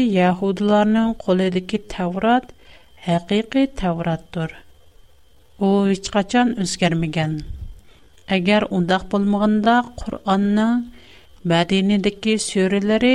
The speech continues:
Makkadagi suralariga zid kelib qolgan bo'ladi. Qur'on o'z so'ziga o'zi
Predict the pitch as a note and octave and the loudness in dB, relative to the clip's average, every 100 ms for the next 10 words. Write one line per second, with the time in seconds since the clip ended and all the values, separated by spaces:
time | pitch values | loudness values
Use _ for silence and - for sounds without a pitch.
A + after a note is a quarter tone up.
0 | B3 F3+ E3 - - F#3 G3+ G3+ A#3+ A#3+ | 2 2 0 -2 -4 -4 -4 -2 -2 -2
1 | - F3+ F3+ F#3 F#3+ G3+ G3 A3+ A3 G#3+ | -2 0 2 0 -2 -2 -2 0 0 0
2 | - - - F#3+ G3 - F3 E3+ E3+ E3+ | -4 -6 -4 -4 -4 -6 -6 -2 -2 -2
3 | E3+ D#3+ - - D#3+ D#3+ - - - - | -4 -6 -8 -8 -6 -6 -12 -20 -20 -20
4 | - - - - - - G3+ G#3+ A3 - | -20 -20 -20 -20 -14 -4 2 4 2 0
5 | G3 G3+ G#3+ - F#3+ E3+ F#3 G#3+ A#3 A#3+ | 0 0 0 -2 -2 -2 -2 2 2 2
6 | - F3+ E3+ - | 0 -2 -2 -2